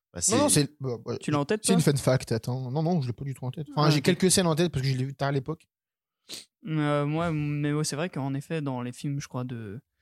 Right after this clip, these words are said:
Speaker 3: de Tim Burton, par exemple, et de Nolan, c'était pas ça qui était mis en, en avant. Non,
Speaker 1: Non,
Speaker 3: alors
Speaker 1: pas du
Speaker 3: ceux,
Speaker 1: tout.
Speaker 3: euh, avec Batman contre Superman, alors là, on est très loin de mettre ça en avant. On,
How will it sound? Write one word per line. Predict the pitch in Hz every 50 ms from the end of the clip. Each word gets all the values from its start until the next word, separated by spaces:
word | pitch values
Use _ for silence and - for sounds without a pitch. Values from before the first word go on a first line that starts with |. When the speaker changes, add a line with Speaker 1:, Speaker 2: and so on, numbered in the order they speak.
| _ _ _ - - _ _ _ _ _ _ _ _ _ _ _ _ _ _ _ _ _ _ _ -
Speaker 3:
de | - 156 165 160 156 147
Tim | 147 - 165 156
Burton, | 147 160 - 214 202 196
par | 180 185 190
exemple, | 190 180 190 202 202 202 196 180 190 175
et | 160
de | 143 147
Nolan, | 147 147 147 156 165 175 180 180 185 180 170
c'était | - - 131 - 127
pas | - 160 151 143
ça | - - - 175 156
qui | - 156
était | 139 - 143
mis | 135 135 139 135
en, | 131 127
en | 127 123 120 120 120 - 120 123 127
avant. | 127 135 139 151 160 170 175 175 175 170 170 156
Non, | 135 113
Speaker 1:
Non, | 110
Speaker 3:
alors | 120 123 127 127
Speaker 1:
pas | -
du | - -
Speaker 3:
ceux, | - 147
Speaker 1:
tout. | 143
Speaker 3:
euh, | 135 131 123 123 123 120 120 117 117
avec | 120 127 127 - 139
Batman | 139 139 - 139 135 147
contre | 143 147 143 -
Superman, | - 135 135 131 135 139 131 131
alors | 123 120 120 120
là, | 123 120
on | 120 113
est | 117 -
très | - - - - - 165 135
loin | 143 143 135 131
de | 127
mettre | 123 123 123 -
ça | - 127
en | 123 127
avant. | 135 135 160 170 160
On, | -